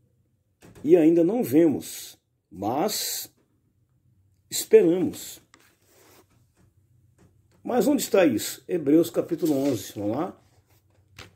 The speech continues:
Vamos lá para o livro de Hebreus, capítulo onze. Vamos ver. O que que diz Hebreus? Vamos ver.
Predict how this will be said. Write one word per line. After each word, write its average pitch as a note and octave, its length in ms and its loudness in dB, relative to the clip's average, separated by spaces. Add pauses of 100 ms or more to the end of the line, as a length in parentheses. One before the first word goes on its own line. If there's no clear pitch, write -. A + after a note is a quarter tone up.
(120)
Vamos A#2 160 -4
lá A#2+ 40 -6
para B2 100 -8
o - 20 -2
livro A#2+ 140 0
de A2+ 80 0
Hebreus, C#3 480 0
capítulo G#2+ 580 -4
onze. E3+ 280 0
Vamos G#2+ 280 -6
ver. D3 240 0 (1400)
O - 60 -18
que D#3 160 2
que D3+ 140 -2
diz A#2+ 200 -4
Hebreus? B2+ 680 -2 (320)
Vamos G2 160 -12
ver. D3 240 -4